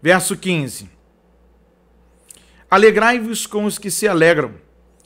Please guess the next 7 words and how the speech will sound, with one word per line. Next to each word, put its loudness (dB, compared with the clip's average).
e -12
chorai 4
com -8
os -6
que -8
choram." -4
Dezesseis. -2